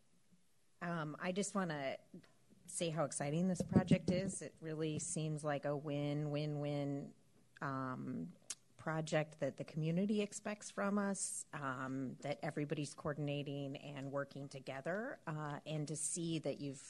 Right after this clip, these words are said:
incorporated workforce in all of this, in addition to really navigating the sensitive issue of public safety and vegetation, is exciting. And the only comment I would have is tell your story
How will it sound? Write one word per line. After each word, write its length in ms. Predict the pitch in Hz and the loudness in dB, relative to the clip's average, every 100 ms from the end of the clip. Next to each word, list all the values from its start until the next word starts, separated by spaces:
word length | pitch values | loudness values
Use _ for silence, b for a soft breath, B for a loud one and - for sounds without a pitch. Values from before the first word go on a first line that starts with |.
| - | -14
incorporated 880 | - 147 135 135 147 139 135 131 131 | -8 -4 -4 -2 -2 0 -2 -2 -4
workforce 600 | 170 196 - 180 180 - | -4 -4 -4 -6 -4 -6
in 180 | 185 170 - | -6 -4 -4
all 240 | 160 160 | -4 -2
of 140 | 160 | -4
this, 420 | 170 165 156 - - B B B B | -4 -4 -4 -6 -12 B B B B
in 160 | 156 143 | -2 -2
addition 440 | 143 139 - 156 | -2 -4 -4 -4
to 120 | 151 135 | -4 -2
really 500 | 135 135 127 143 - B B B 156 | -2 -2 -4 -6 -10 B B B -2
navigating 760 | 151 135 147 143 147 143 143 | 0 0 -2 -2 -4 -4 -6
the 60 | 143 | -8
sensitive 520 | - 139 - - 151 | -8 -10 -10 -14 -10
issue 400 | - - - 143 | -10 -10 -10 -8
of 120 | 127 - | -10 -12
public 280 | 143 127 | -14 -14
safety 540 | - - - - 80 - | -12 -12 -12 -12 -12 -10
and 160 | 151 | -10
vegetation, 800 | 131 127 139 139 131 - 135 139 - | -10 -12 -14 -12 -12 -10 -10 -10 -10
is 580 | 151 147 147 - - - _ _ | -10 -10 -10 -10 -12 -14 _ _
exciting. 720 | 156 - 139 131 123 180 254 302 - | -12 -6 -6 -6 -6 -6 -6 -8 -6
And 360 | 170 147 143 147 - | -2 0 -2 -4 -6
the 240 | 156 151 143 | -4 -4 0
only 520 | 160 160 160 151 151 | 0 2 2 0 -2
comment 400 | - 147 143 139 | -4 0 0 -2
I 120 | 135 135 | -4 -2
would 160 | 151 | -2
have 340 | 143 165 180 190 | -4 -4 -4 -4
is 280 | 143 143 - - - - | -6 -8 -12 -20 -20 -20
tell 200 | - 143 | -10 -6
your 160 | 139 139 | -4 -6
story 680 | - - 139 147 202 294 | -8 -6 0 2 2 0